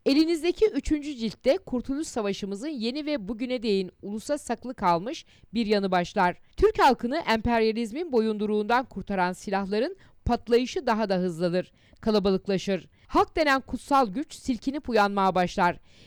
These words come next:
Ege şehirlerimizin eşrafları, zenginleri, büyük mülk sahipleri, köy ağaları vatanlarını yutmaya gelen düşmanla derhal ticari ilişkiler kurarak bu yeni durumdan yararlanma yolunu seçerler.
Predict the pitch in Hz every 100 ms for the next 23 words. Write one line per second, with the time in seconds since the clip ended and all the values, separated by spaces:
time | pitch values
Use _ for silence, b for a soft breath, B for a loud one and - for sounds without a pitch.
0 | b 240 240 247 - 220 214 208 208 208
1 | 214 208 185 - 175 - 185 277 415 170
2 | 185 185 180 190 190 247 370 B B -
3 | 190 311 381 - 330 - 220 180 180 -
4 | 185 202 370 b b b 294 359 - 196
5 | 196 185 214 302 233 247 233 240 240 302
6 | 269 208 - 220 254 208 185 185 190 -
7 | 220 214 220 285 B 277 381 294 311 -
8 | 180 214 233 269 214 208 - 214 226 277
9 | 208 180 226 302 - 240 254 254 294 254
10 | 233 226 277 330 269 226 226 220 220 262
11 | 233 202 202 - 202 196 175 180 175